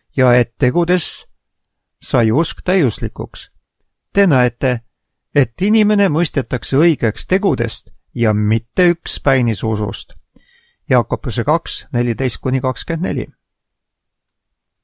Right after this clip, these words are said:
Jumala sõnatunnistus on vastuolus selle lummava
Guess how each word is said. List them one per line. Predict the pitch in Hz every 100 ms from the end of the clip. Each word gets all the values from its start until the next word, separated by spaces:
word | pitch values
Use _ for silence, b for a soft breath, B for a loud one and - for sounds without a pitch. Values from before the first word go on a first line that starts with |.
| _ _ _ _ _ _ _ b b b b b -
Jumala | 143 170 190 208
sõnatunnistus | 214 151 156 170 139 123 135 135 156 135
on | 110
vastuolus | 110 123 - 143 143 123 -
selle | 117 107 107
lummava | 113 139 147 160